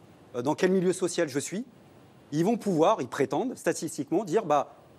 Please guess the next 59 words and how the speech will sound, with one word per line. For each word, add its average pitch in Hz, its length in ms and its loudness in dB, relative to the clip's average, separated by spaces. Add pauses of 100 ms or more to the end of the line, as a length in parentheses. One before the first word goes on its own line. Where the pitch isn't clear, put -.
à 135 80 0
l'âge 165 220 2
de 165 80 4
vingt-cinq 175 420 2
ans, 170 140 2
vous 147 100 -2
risquez 143 260 -2
d'avoir 139 220 2
tel 160 160 0
problème 143 420 -2 (800)
de 147 80 0
santé, 139 400 -2 (460)
à 135 80 0
l'âge 147 180 2
de 156 80 2
quarante 151 300 0
ans, - 60 0
tel 170 140 -2
problème 151 220 -2
de 143 60 -2
santé. 131 320 -6 (320)
Et 147 100 2
comme 233 220 6
eux 294 180 6
ont 269 120 6
des 202 120 6
moyens 175 340 6
plus - 160 -6
que 196 60 0
le 170 40 2
service 160 260 -4
public 151 200 -6
de 139 100 -2
santé, 254 260 -4
ils 262 80 -2
disent, 254 240 0 (440)
vous 196 120 0
pourrez 226 260 4
être 220 100 -6
soigné 240 360 4
en 196 100 8
temps 302 200 4
et 269 60 4
en 196 140 6
heure. 233 240 4
Et 156 60 2
écoutez, 202 280 0
c'est - 160 -2
terrible 220 320 4
ce - 80 -10
que 156 80 -2
je 123 60 -2
vais 135 60 -2
vous 160 80 -2
dire, 262 120 0
et 160 60 0
je 123 120 0
n'invente 170 460 4
rien, 240 260 2